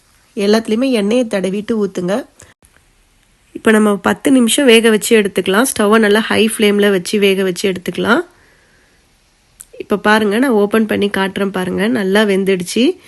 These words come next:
இந்த இலையோட கலர் எல்லாம் மாறிடுச்சு பாருங்க. அந்த இலையோட சத்துக்கள் எல்லாமே அந்த இட்லியில போய் சேரும்.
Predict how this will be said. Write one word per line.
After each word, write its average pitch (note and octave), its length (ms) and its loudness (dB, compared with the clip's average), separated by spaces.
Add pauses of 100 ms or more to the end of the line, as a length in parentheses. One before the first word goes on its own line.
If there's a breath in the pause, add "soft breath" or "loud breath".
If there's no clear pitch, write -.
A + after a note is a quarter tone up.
(320 loud breath)
இந்த G#3+ 200 2 (340)
இலையோட G#3+ 460 4 (440)
கலர் G#3+ 320 2
எல்லாம் G#3+ 280 2
மாறிடுச்சு G3+ 500 0
பாருங்க. F3+ 400 -2
அந்த C4+ 160 0
இலையோட G3+ 420 2 (100)
சத்துக்கள் G#3 540 -2
எல்லாமே G3+ 360 -2
அந்த C#4 200 0
இட்லியில G3 380 0 (100)
போய் G3+ 120 0 (100)
சேரும். F#3 360 0